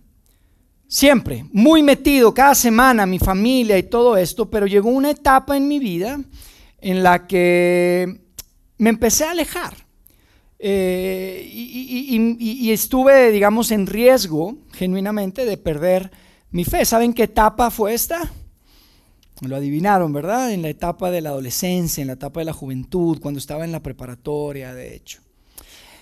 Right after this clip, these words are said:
Por diferentes razones, diferentes motivos, pero en realidad, este, la principal tenía que ver con que yo sentía que me estaba perdiendo de algo. ¿Han escuchado eso, tal vez?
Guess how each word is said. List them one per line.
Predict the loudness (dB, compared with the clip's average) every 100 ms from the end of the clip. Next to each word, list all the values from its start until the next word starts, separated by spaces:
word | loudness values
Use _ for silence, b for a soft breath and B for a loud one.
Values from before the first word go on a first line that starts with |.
| b b
Por | 2
diferentes | 4 2 2 2 4
razones, | 4 4 4 4 2
diferentes | 2 2 4
motivos, | 2 2 2 2 4
pero | 4
en | 4
realidad, | 4 4 6 6 6
este, | 4 0 0 0
la | 0 0
principal | 0 0 2 2
tenía | 2 0
que | 2
ver | 2 2
con | 2 -2 -2
que | 0 2
yo | 2 0
sentía | 0 -2 0 2 2
que | 2
me | -2
estaba | 0 0 2 2
perdiendo | 2 0 0 2 6
de | 6
algo. | 6 4 4 2 0
¿Han |
escuchado | -2 -8 -10 -10 -8 -8
eso, | -8 -10 -14
tal | -18 -18
vez? | -18 -16 -16